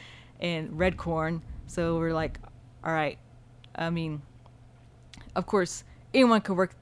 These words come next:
at B N C for as long as they want, whatever. But, like, our production is separate from B N C, so we're like, "We're off the cob."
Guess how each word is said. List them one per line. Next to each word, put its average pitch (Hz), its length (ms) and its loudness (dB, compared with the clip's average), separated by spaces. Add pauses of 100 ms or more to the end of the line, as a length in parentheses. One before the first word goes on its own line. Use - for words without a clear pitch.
(120)
at 170 140 0
B 185 100 2
N 170 80 2
C 175 140 -2
for 165 100 -4
as 160 80 -2
long 165 160 2
as 151 60 0
they 156 100 0
want, 160 240 0
whatever. 160 360 0
But, 156 300 0
like, 160 320 -4 (880)
our 208 160 6
production 175 460 -2
is 147 180 -8 (100)
separate - 420 -2
from 165 120 -8
B 147 160 -8
N 143 120 -8
C, 143 200 -8
so 151 200 -8
we're 147 120 -6
like, - 140 -8
"We're 165 260 -6
off 175 260 0
the 156 80 -12
cob." 117 340 -6